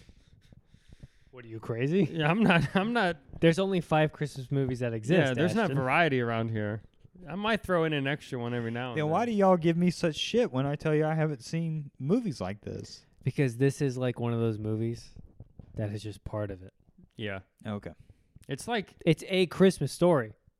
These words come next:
Speaker 2: it's like Santa Claus. It's
Speaker 1: I
Speaker 2: that
Speaker 1: think it's more than Santa
Speaker 2: it's
Speaker 1: Claus.
Speaker 2: that iconic.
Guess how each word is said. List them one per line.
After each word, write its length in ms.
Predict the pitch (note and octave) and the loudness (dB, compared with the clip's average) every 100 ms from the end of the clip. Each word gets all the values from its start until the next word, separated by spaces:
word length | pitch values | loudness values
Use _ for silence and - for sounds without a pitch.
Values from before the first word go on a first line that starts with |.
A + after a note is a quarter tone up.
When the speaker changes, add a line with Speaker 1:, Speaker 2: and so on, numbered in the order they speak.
| _ _ | _ _
Speaker 2:
it's 140 | E3 - | -14 -8
like 140 | C#4 | -8
Santa 320 | - D3 D3+ B2+ | -6 -4 -4 -6
Claus. 460 | G#2+ F#2 F2 - - _ _ _ _ _ - _ _ | -8 -12 -14 -20 -20 _ _ _ _ _ -20 _ _
It's 220 | D3 C#3+ | -8 -8
Speaker 1:
I 20 | A#2 | 0
Speaker 2:
that 180 | C#3 D3 | 2 2
Speaker 1:
think 120 | A3 | 0
it's 140 | C3 | -2
more 200 | B2+ F#3 | 2 2
than 140 | D#3 A#2 | 2 0
Santa 260 | A#2 G#2+ | -6 -4
Speaker 2:
it's 100 | F3+ | -4
Speaker 1:
Claus. 80 | G3 | -2
Speaker 2:
that 180 | F#3+ G3+ | 0 0
iconic. 500 | D#3+ D#3 D3 C#3+ G2+ | -2 -4 -6 -6 -8